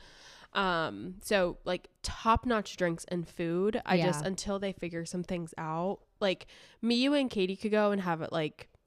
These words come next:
Speaker 1: perfect size.
Speaker 2: Yeah.
Speaker 1: But any, any big group is not the vibe. Um, and then I,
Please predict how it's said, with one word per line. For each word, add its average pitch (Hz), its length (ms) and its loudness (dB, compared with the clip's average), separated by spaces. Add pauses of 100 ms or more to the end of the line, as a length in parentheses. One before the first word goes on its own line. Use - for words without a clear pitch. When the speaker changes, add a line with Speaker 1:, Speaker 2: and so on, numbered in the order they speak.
(140)
Speaker 1:
perfect - 340 0
size. - 180 -6
Speaker 2:
Yeah. 151 340 -2 (200)
Speaker 1:
But 196 200 4
any, 220 400 4
any 220 200 0
big 170 240 0
group 139 280 -4
is 175 120 -6
not 165 260 -4
the 156 100 -6
vibe. 175 460 -6 (460)
Um, 190 460 -6 (1000)
and 214 180 0
then 208 140 2
I, 190 600 0